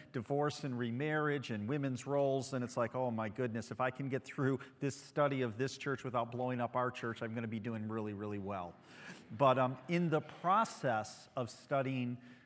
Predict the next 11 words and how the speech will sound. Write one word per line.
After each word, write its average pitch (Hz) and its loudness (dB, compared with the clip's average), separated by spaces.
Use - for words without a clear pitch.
First 147 0
Corinthians, 120 -2
and 117 -4
as 117 -6
we 127 -4
study 180 -2
this 120 -6
church, - -6
we're 151 0
not 170 -2
studying 147 -2